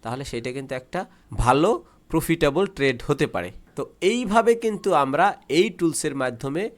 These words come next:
খুব সহজে সম্ভাব্য কয়েনগুলো ধরতে পারি এবং স্ক্যামিং কয়েনগুলোকে এড়িয়ে চলতে পারি। তো আশা করতেছি আপনি এই জিনিসটা খুব সহজে এবং ভালোভাবে বুঝতে পারছেন। তো আমরা already জেনে ফেললাম যে কিভাবে অটো রিস্ক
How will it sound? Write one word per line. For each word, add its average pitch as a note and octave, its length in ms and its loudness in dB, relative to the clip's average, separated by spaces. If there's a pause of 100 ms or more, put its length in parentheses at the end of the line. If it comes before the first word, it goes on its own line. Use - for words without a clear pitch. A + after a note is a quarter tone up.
(200)
খুব - 220 6
সহজে C#3 500 6 (260)
সম্ভাব্য D#3 560 0
কয়েনগুলো D#3 720 2 (200)
ধরতে C#3 280 0
পারি E3+ 380 0 (280)
এবং B2+ 280 -2
স্ক্যামিং F3+ 500 -2
কয়েনগুলোকে D#3 760 -2 (320)
এড়িয়ে C#3+ 300 4
চলতে G2 280 -6
পারি। D2 200 -12 (220)
তো D#3 60 6
আশা D#3+ 260 6
করতেছি F#3 500 -6
আপনি D#3+ 260 0
এই D#3 260 0
জিনিসটা D#3 420 -2
খুব E3 220 -6
সহজে D3 520 -2
এবং C3 220 -4
ভালোভাবে C3 460 2
বুঝতে C3 300 -6
পারছেন। F#2+ 360 -10 (260)
তো F3+ 80 8
আমরা F#3+ 460 6 (160)
already F#3+ 400 6
জেনে F3+ 240 2
ফেললাম F3 400 4
যে E3 120 -4
কিভাবে E3 480 0 (100)
অটো D3+ 400 0
রিস্ক E3+ 340 -4